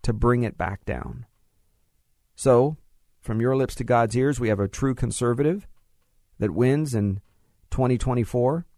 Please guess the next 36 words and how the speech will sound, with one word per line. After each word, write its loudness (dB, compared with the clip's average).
and -2
reverses 0
a 0
lot 2
of 2
this -2
craziness. -2
Maybe 0
we 2
have 2
a 0
conservative 0
Congress -2
that 2
doesn't 2
act -4
like 0
rhinos -2
and -2
they 0
actually -4
get 0
in 0
and, -2
and -6
pass -2
things, -2
right? -2
President 2
Trump 0
had 0
a 2
chance -2
to -8
do 2
it. 0